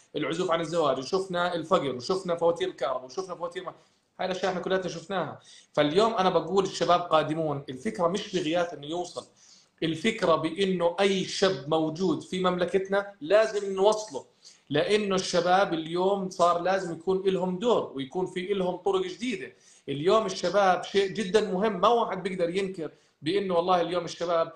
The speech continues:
بنقدر احنا نستثنيهم. طب انا اليوم اذا والله ال-، الشخص اللي قاعد بوصل لمجلس النواب بعد ما صار ست سبع مناصب وراهن ووصل لمجلس النواب، بدك تقنعني بانه هذا ممكن يسال بواحد با-، عاطل عن العمل،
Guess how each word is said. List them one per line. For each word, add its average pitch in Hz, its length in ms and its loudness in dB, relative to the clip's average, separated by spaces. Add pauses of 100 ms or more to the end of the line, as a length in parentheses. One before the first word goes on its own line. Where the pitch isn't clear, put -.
(160)
بنقدر 175 360 -2
احنا 165 180 -6
نستثنيهم. 170 680 -6 (380)
طب 151 140 0
انا 202 340 2
اليوم 190 480 2
اذا 170 180 2
والله 170 680 2 (200)
ال-، 156 320 -6
الشخص - 540 -2
اللي 151 280 0
قاعد 175 240 2
بوصل 185 360 0
لمجلس 185 400 -2
النواب 175 560 0
بعد 185 320 2
ما 170 100 -2
صار 185 320 0
ست - 200 -8
سبع 202 280 -2
مناصب 190 460 -2
وراهن 208 440 2 (200)
ووصل 196 360 0
لمجلس 175 360 -6
النواب، 170 340 -4 (220)
بدك 180 200 -2
تقنعني 196 440 -4
بانه 185 320 -2
هذا 190 160 -2
ممكن 185 400 -8
يسال 180 460 -6 (280)
بواحد 175 520 0
با-، 202 280 2
عاطل 180 360 2
عن 160 120 0
العمل، 170 460 0